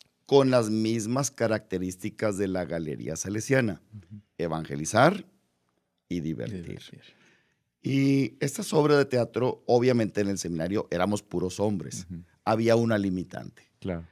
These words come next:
Speaker 1: Ya cuando nos ordenamos, pasan los años y el padre Gerardo dice, "Quiero que mis obras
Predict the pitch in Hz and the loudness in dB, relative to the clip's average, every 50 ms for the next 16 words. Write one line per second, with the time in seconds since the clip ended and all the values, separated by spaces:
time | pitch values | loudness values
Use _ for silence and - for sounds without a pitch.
0 | _ _ _ _ _ _ _ _ _ _ _ _ _ _ _ _ _ _ _ - | _ _ _ _ _ _ _ _ _ _ _ _ _ _ _ _ _ _ _ 2
1 | - 160 147 - - 202 196 190 175 165 160 - - 120 113 110 113 107 107 104 | 4 4 4 4 2 2 2 2 2 2 0 0 0 0 0 0 0 0 0 0
2 | 95 92 87 87 90 - - - _ _ _ _ _ _ _ _ _ _ _ - | 0 -2 -4 -8 -10 -14 -18 -20 _ _ _ _ _ _ _ _ _ _ _ 2
3 | 123 127 131 127 - - 113 113 107 104 98 - - 95 92 87 85 95 120 127 | 2 4 2 2 0 -2 -2 -2 -2 -2 -4 -4 -4 -4 -4 -4 -6 -8 -8 -12
4 | - - _ _ _ _ _ _ _ _ _ _ _ 147 156 147 - - 127 131 | -14 -18 _ _ _ _ _ _ _ _ _ _ _ 4 4 4 6 8 8 8
5 | 139 139 151 - - 113 110 107 104 104 104 113 107 104 113 113 - - 85 65 | 10 8 4 0 -2 -2 0 0 0 0 0 -2 0 0 -2 -2 -4 -6 -8 -12
6 | - - _ _ _ _ _ _ _ _ _ _ - - 123 131 131 127 131 131 | -14 -18 _ _ _ _ _ _ _ _ _ _ -6 0 2 4 4 4 2 0
7 | 135 151 - _ _ _ _ _ - 113 107 95 - - - 110 113 110 110 104 | -2 -6 -10 _ _ _ _ _ -4 -2 -2 -2 -4 -4 -4 -2 -2 -2 -2 -4
8 | - - _ _ 117 123 123 117 98 110 117 123 143 - - - | -6 -10 _ _ 4 4 4 4 2 0 -2 -2 -4 -8 -14 -18